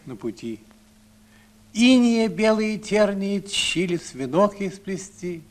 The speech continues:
День был морозный и ветреный, плакал ребенок навзрыд, в этой метелице мертвенной, старую свиткой укрыт.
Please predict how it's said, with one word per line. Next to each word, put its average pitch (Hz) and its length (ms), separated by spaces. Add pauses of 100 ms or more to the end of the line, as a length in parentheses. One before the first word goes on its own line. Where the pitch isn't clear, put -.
(680)
День 147 300
был 156 160
морозный 147 840 (640)
и 131 100
ветреный, 139 880 (160)
плакал 185 520
ребенок 185 680
навзрыд, 151 680 (460)
в 143 60
этой 147 260
метелице 175 760
мертвенной, 127 720 (160)
старую 120 500
свиткой 127 640
укрыт. 107 340